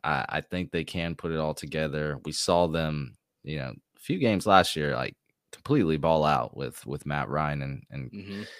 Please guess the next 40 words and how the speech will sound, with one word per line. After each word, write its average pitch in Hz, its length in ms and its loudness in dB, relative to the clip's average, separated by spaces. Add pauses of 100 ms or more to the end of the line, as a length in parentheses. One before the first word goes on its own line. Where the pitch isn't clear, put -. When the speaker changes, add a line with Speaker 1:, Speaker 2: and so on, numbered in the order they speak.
(220)
Speaker 1:
and 69 140 -4
Jeff 82 180 2
Saturday 76 400 4
as 76 140 0
the 78 80 -6
head, 78 140 -2 (260)
you 85 160 0
know, 76 200 2
like, 65 220 -4 (240)
<laughs> - 220 -2
I, 85 180 6 (840)
I, 98 280 10
I 110 40 8
think, 123 340 10 (540)
<laughs> - 260 -16
I 92 120 6
think 113 300 8
we, 104 180 12
we 95 160 8
have 95 160 8
to 87 80 -2
wait 90 220 4
till 85 100 -2
regular 85 280 0
season 82 380 -2
to 78 100 -2
see 90 520 2
Shane 87 260 0
Steichen 82 520 0
really 87 440 2
get 76 220 -2
into 78 280 -6
his 71 140 -8
bag. 73 400 -4
Speaker 2:
Yeah. 85 200 -12 (180)
Speaker 1:
Really 85 300 -2
Speaker 2:
Yeah. - 200 -4
Speaker 1:
get 73 180 -10
into 71 340 -12
it. 60 100 -14